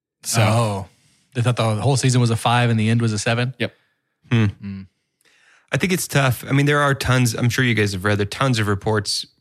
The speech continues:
Speaker 3: coming out from scoopers that Feige is spread super duper thin,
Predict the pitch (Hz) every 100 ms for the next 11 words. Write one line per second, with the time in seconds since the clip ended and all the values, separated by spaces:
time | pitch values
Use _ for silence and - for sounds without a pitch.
0 | _ - 117 110 101 95 - 95 87 -
1 | 98 92 87 87 85 - - - 90 87
2 | 85 80 - - 101 87 87 - - 98
3 | - 90 76 80 82 80 76 87 98